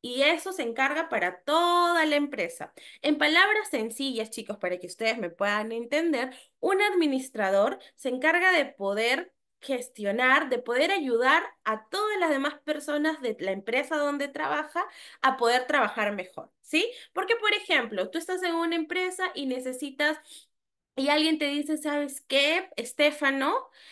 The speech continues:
Hemos, estamos vendiendo unos productos, pero no estamos logrando vender la cantidad que queremos. ¿Qué podemos hacer, Estefano?". Tú como administrador tienes la capacidad para poder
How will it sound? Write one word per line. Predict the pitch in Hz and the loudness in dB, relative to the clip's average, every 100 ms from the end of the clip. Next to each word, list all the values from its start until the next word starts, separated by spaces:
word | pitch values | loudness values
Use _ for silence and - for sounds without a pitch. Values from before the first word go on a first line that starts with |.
| - _ _ _ _ _ | -20 _ _ _ _ _
Hemos, | - 269 311 - | 2 4 4 2
estamos | - 294 381 | 0 2 2
vendiendo | 311 240 240 349 330 | 2 0 2 2 2
unos | 339 349 | 2 0
productos, | - 233 233 302 320 - 403 587 - - - - | -2 0 0 0 -2 -2 0 0 -6 -20 -6 2
pero | 247 226 | 4 4
no | 240 330 | 4 2
estamos | 403 - 349 370 | 2 2 2 2
logrando | 302 233 269 302 320 349 - | 0 2 2 2 0 -2 -2
vender | 214 220 226 285 | -2 -2 0 0
la | 339 | 0
cantidad | 330 269 233 226 247 | 0 -2 -2 -2 -2
que | 285 | -4
queremos. | 285 240 220 202 208 | -2 -2 -2 -2 -6
¿Qué | - 480 | -2 -2
podemos | 480 415 403 381 311 | 0 -2 0 -2 -4
hacer, | 269 269 226 | -4 -4 -6
Estefano?". | - 208 196 170 147 - _ _ | -6 -8 -6 -6 -8 -10 _ _
Tú | - 302 | -6 -2
como | 339 330 | 2 4
administrador | 311 262 240 220 - - 294 240 233 - - - | 4 2 -2 -6 -6 -2 0 0 0 -6 -18 -18
tienes | - 311 339 | -4 -2 0
la | 294 240 | -4 -4
capacidad | 208 202 202 196 208 247 | -4 -4 -6 -4 0 0
para | 269 294 262 - | 2 0 0 -2
poder | 180 180 208 254 254 | -4 -2 2 2 2